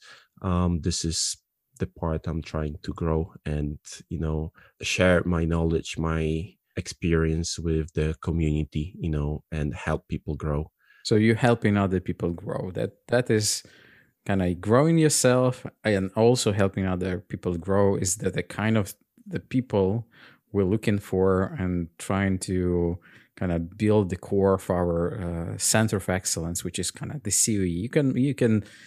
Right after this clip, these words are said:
Speaker 2: hear today a lot this center of excellence and, and other stuff, but this is really the way we differentiate. And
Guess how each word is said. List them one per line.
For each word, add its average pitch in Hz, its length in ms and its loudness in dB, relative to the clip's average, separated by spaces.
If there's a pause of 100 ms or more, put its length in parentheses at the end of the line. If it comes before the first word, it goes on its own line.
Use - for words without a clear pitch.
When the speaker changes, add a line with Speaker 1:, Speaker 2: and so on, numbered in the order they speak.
(120)
Speaker 2:
hear 123 440 6
today 104 320 4
a 98 80 6
lot 92 400 2
this 90 200 -4
center 98 360 -2
of - 100 -6
excellence 95 760 0
and, 87 220 -4
and 95 340 -4
other 95 200 0
stuff, 90 400 -2
but 87 200 -6
this 104 200 0
is 104 180 2 (380)
really 113 200 4
the 98 140 4
way 98 320 4
we 92 160 2
differentiate. 87 1040 -4 (340)
And 110 300 0